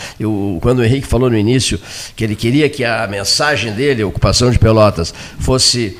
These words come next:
é, recebida pelo poder central, né, como uma ameaça consistente, marcante, etc. E agora, e eu fiquei pensando assim, de, puxa vida, e, é,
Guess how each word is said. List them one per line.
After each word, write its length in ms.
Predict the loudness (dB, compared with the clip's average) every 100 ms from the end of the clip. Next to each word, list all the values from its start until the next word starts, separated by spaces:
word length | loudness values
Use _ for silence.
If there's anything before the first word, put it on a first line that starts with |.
| -18 -20 -10
é, 320 | -6 -4 -4
recebida 600 | -4 -2 -2 2 2 2
pelo 220 | 2 2 2
poder 300 | 4 4 4
central, 560 | 4 2 4 4 4
né, 160 | 2 -2
como 400 | -2 0 0 0
uma 400 | -2 -2 -4 -2
ameaça 720 | 0 2 2 2 0 -2 -6 -10 -10
consistente, 720 | -6 -4 -2 -2 2 2 2
marcante, 520 | 0 -2 0 0 2
etc. 200 | 0 0 -2 -10 -10
E 320 | -2 0 0 -2 -12 -4
agora, 440 | 0 2 2 4
e 100 | 2
eu 40 | 2
fiquei 180 | 0 0
pensando 440 | 0 2 0 0
assim, 160 | -2 -4
de, 100 | -6
puxa 400 | -6 -6 -4 -4
vida, 200 | -4 -4
e, 240 | -4 -4
é, 260 | -4 -6